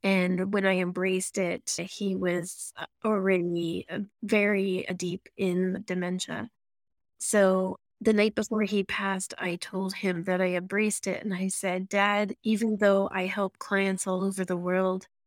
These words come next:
and help connect them with their loved ones in spirit, it's a beautiful gift.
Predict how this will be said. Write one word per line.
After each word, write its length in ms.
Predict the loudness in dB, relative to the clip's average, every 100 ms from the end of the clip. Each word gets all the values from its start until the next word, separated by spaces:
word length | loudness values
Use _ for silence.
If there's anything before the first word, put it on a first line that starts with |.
| _ _ _ _
and 200 | -2 0
help 260 | 2 -2 -4
connect 460 | -2 0 2 0 0
them 180 | 0
with 140 | 0 0
their 140 | -2
loved 260 | 0 0 0
ones 320 | 0 0 -2
in 120 | -6
spirit, 640 | -8 -4 2 4 6 2 -2 _ _ _ _ _ _ _ _
it's 160 | -2 0
a 80 |
beautiful 580 | 0 2 2 4 2 -2
gift. 520 | 0 4 4 2 -4